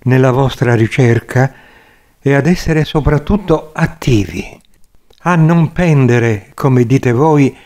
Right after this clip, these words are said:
dalle labbra di nessuno e ad essere i primi insegnanti di voi stessi.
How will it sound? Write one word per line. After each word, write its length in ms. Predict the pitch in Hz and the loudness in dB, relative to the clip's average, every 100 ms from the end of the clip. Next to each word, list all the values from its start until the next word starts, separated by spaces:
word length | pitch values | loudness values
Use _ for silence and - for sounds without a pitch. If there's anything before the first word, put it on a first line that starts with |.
| _ _ _ | _ _ _
dalle 360 | 117 139 139 143 | -4 0 2 2
labbra 340 | 165 143 135 | 0 0 0
di 160 | 120 135 | 2 2
nessuno 800 | 131 - - 160 131 110 101 - _ _ _ _ - - _ - | 0 -4 0 2 4 2 0 -4 _ _ _ _ -20 -20 _ -4
e 220 | 165 160 | 0 2
ad 160 | 143 | 0
essere 420 | 147 165 - 151 139 | 0 -2 -2 0 2
i 140 | 127 | 0
primi 580 | 127 156 170 160 156 135 | 0 2 4 4 2 4
insegnanti 920 | 139 123 143 131 135 151 117 123 143 | 2 2 0 2 2 2 0 0 0
di 140 | 127 | 0
voi 240 | 120 120 117 | 0 2 0
stessi. 640 | - - 104 - - - | -2 -4 -4 -4 -10 -12